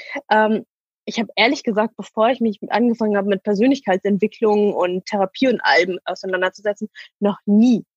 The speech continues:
was von Supervision gehört. Und, äh, du erzählst das halt mal so locker flockig, ja, und dann kommen Leute im Unterne-, aus dem Unternehmen zu dir. Ähm, wie erfahren die von Supervision und wie, wer, wer bezahlt das?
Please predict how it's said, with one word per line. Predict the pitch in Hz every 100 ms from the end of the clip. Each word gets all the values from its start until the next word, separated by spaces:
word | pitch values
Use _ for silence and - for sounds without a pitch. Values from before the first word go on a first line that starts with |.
| _
was | 180 175
von | 180
Supervision | 175 165 160 156 151 147
gehört. | 139 156 156 - - - -
Und, | 190 185 190
äh, | - 185
du | 202
erzählst | 208 - 269 247
das | 233
halt | 240 220
mal | 220 208
so | 208
locker | 208 202 208
flockig, | - 208 208 220
ja, | 185 190
und | 190
dann | 190
kommen | 196
Leute | 196 175 202
im | 190
Unterne-, | 185 180 180 -
aus | 165 -
dem |
Unternehmen | 185 190 185 214 226
zu | - 208
dir. | 185 202 196 - - -
Ähm, | 196 190 190 196 _ _ _ _ -
wie | 185 233
erfahren | 262 - 220 269 285
die | 190 196 262 294 -
von | - 214
Supervision | 214 240 196 190 180 247 202
und | 170 185
wie, | 185 220 240 -
wer, | 175 170 - 180
wer | 196
bezahlt | 202 - 208 262 302
das? | - -